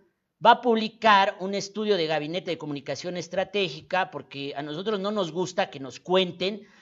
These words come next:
ni que nos manden encuestas de ningún lado. Nosotros preferimos invertirle y mañana Diario Cambio publica una encuesta de Gabinete de Comunicación Estratégica donde vamos a ver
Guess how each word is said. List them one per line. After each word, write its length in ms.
ni 200
que 140
nos 220
manden 460
encuestas 520
de 100
ningún 360
lado. 300
Nosotros 340
preferimos 600
invertirle 840
y 440
mañana 540
Diario 380
Cambio 340
publica 640
una 180
encuesta 360
de 80
Gabinete 380
de 60
Comunicación 800
Estratégica 880
donde 440
vamos 300
a 80
ver 200